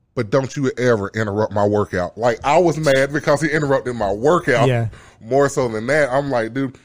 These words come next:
Speaker 1: now, had I been in a handicap, I could have one hundred percent understood that.
Speaker 2: Right.
Speaker 1: You know,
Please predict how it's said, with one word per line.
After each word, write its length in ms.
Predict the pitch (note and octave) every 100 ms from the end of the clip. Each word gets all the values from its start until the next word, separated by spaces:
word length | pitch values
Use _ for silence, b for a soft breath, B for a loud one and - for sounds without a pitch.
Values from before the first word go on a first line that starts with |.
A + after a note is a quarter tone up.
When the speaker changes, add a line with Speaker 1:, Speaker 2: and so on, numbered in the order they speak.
| B B
Speaker 1:
now, 80 | B2
had 120 | C#3+
I 60 | C3+
been 200 | A#2+ F#3+
in 140 | D#3
a 60 | B2
handicap, 420 | C3 B2 A2+ A#2 -
I 160 | D3+
could 160 | C#3 G#2+
have 100 | G2+
one 240 | A#2 D3 C3
hundred 200 | C3 A2
percent 200 | B2 G#2+
understood 460 | F#2+ E2+ F#2+ F2+
that. 140 | E2 G2+
Speaker 2:
Right. 360 | B2 A2+ A2 -
Speaker 1:
You 160 | A#2
know, 200 | G2 F2